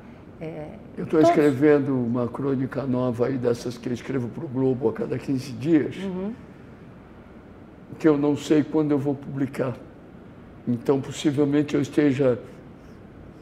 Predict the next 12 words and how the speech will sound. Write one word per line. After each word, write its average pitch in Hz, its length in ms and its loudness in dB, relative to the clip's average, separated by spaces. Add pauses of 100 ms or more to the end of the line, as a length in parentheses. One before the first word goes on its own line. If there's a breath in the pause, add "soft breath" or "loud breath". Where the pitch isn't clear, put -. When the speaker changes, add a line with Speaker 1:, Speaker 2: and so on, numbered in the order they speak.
(560)
Speaker 2:
me 170 180 2
furando 156 680 8
aqui, 139 260 0
mas 131 180 0
não 139 120 0
tem 156 200 2
problema. 147 540 2
Speaker 1:
Uhum. 175 360 -6 (840)
Speaker 2:
Que - 140 -4
tem 151 160 0
uma 139 160 0
história 143 520 4